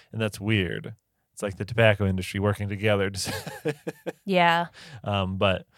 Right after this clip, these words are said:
Speaker 1: like, I don't think there's anything special about milk that you can't get elsewhere. That's the,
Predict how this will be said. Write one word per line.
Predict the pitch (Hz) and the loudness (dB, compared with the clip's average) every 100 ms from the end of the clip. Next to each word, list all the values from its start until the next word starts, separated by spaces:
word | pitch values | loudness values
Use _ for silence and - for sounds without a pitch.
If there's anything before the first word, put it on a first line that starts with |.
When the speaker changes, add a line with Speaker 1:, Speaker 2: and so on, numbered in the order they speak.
| _ - | _ 4
Speaker 1:
like, | 135 139 - - _ _ _ _ - | 6 6 2 -16 _ _ _ _ 0
I | 120 | 4
don't | 139 135 | 4 4
think | 151 139 | 4 6
there's | 135 | 4
anything | 127 135 131 | 6 6 4
special | - 117 - 123 | 6 6 6 4
about | 117 113 110 | 6 4 4
milk | 117 - | 0 0
that | 117 | -4
you | 95 | -2
can't | 113 104 | -2 -2
get | 107 107 | 0 0
elsewhere. | 87 107 - 92 85 87 | 2 0 0 0 0 -2
That's | 104 104 - | -2 -4 -4
the, | 104 95 92 | -2 -2 -2